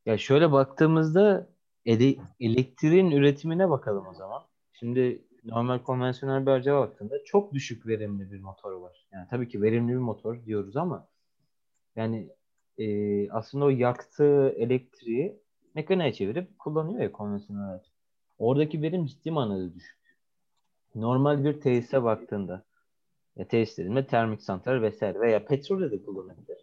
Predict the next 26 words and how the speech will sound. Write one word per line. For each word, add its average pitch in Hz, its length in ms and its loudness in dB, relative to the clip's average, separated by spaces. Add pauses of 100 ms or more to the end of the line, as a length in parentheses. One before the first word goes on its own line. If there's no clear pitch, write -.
İstediğini 123 460 -10
kullansın. 131 640 -8 (340)
Buradaki 156 640 -4
verim 170 220 0
farkına 180 480 -2
baktığımızda 175 840 -2 (760)
ve 131 240 2
az 131 120 0
önce 151 240 -4
de 117 100 -4
ilk 123 180 -6
başta 131 400 -4
konuşmanın 117 480 -8
başında 123 280 -12
söylediğim 127 420 -6
gibi 92 300 -12 (340)
ciddi 113 260 -6
manada 160 320 -2
yüzde 110 340 -4
otuza 135 400 0
varan 131 420 0
bir 175 140 -6 (420)
aslında 147 360 -8
kullanım 139 560 0
azlığı 117 460 0
var. - 300 -6